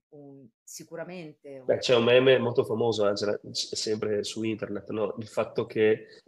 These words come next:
Speaker 2: ehm, c'è questa immagine di questo manager illuminato circondato, anzi di un manager non illuminato,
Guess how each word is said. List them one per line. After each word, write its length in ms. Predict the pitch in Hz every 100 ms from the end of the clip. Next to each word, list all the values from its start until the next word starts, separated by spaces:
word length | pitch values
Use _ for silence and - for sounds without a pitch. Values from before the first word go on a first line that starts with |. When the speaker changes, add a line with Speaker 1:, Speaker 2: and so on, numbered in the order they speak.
| _ _
Speaker 2:
ehm, 380 | 104 98 95 95
c'è 160 | - 104
questa 200 | 104 107
immagine 460 | 110 113 107 104
di 60 | 101
questo 220 | 107 104
manager 300 | 110 113 107
illuminato 540 | 107 98 98 95 98 110
circondato, 840 | - 120 107 101 92 - 104 -
anzi 240 | 110 - 101
di 100 | 107
un 80 | 107
manager 460 | 117 117 110 104
non 360 | 101 135 143 123
illuminato, 1000 | 110 104 110 110 104 98 95 - 104 -